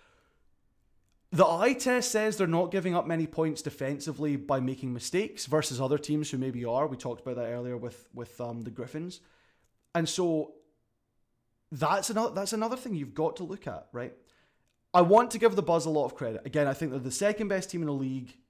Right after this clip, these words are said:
and that should be with a bullet, and most people are agreeing. And that's because they are the next best team at those cuts off the island. They've got one of the best stoppers in the league at Tyquan Scott, and they are being coached well and what to pay attention to.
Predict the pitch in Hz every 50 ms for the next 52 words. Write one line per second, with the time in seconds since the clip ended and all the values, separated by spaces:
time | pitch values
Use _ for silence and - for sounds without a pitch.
0 | _ - 147 139 135 139 139 139 - - 131 135 131 131 131 127 120 104 131 131
1 | 127 127 127 131 127 127 135 139 139 - 123 - - 127 127 120 120 107 117 117
2 | 117 117 113 107 - - - - - - - - 135 135 147 160 156 - - -
3 | - - 147 139 135 131 - - 143 104 147 151 165 170 165 147 165 156 160 156
4 | 147 151 - - - 151 139 143 143 - - 147 139 143 - 131 135 127 - -
5 | 156 - - - - 127 123 - 127 127 131 147 147 143 139 139 135 - - -
6 | _ - 139 127 - 147 123 123 135 131 127 117 170 175 175 165 - - 160 151
7 | 139 - 139 123 123 131 127 127 123 117 120 - - 139 123 127 - 123 123 117
8 | - - - 135 131 127 - - - - - - 143 143 151 151 147 143 143 147
9 | 143 139 139 - 143 143 139 - - - 127 131 131 127 120 110 - - _ _
10 | _ - _ _ _ _ _ _ _ _ _ _ _ _ _ _ _ _ _ _
11 | _ _ _ - - - 151 143 143 151 143 - - - 160 143 123 - 143 127
12 | 127 131 - - 135 120 - 120 -